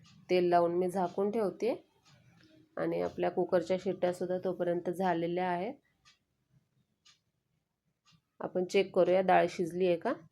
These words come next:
आणि मस्त अशी डाळ शिजलेली आहे, तुम्ही बघू शकता. डाळ शिजलेली आहे.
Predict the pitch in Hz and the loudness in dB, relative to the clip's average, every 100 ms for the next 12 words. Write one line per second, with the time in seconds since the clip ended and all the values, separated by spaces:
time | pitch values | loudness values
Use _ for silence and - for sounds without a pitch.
0 | _ _ _ _ - _ _ - 175 175 | _ _ _ _ -20 _ _ -12 -6 -2
1 | 175 180 180 170 165 180 170 170 170 185 | 0 0 0 -2 0 0 2 2 0 -4
2 | 156 170 170 170 180 190 190 285 - - | -4 -2 0 0 0 0 -4 -6 -10 -20
3 | - 185 185 180 175 185 202 190 - 262 | -8 -2 0 0 0 0 -4 -6 -2 -4
4 | 359 - - - - - - - - - | -4 -12 -18 -20 -20 -20 -20 -20 -20 -16
5 | - - - - - _ - - - - | -10 -8 -8 -12 -20 _ -4 -2 2 2
6 | - - - - - - - 92 87 - | 0 -2 -4 -6 -4 2 2 2 -10 -20
7 | - - - - - - - - - - | -20 -20 -20 -20 -20 -20 -20 -20 -20 -20
8 | - - - - - 190 175 180 - 180 | -20 -20 -20 -16 -6 2 2 2 2 0
9 | 170 175 180 175 175 | 0 0 0 2 0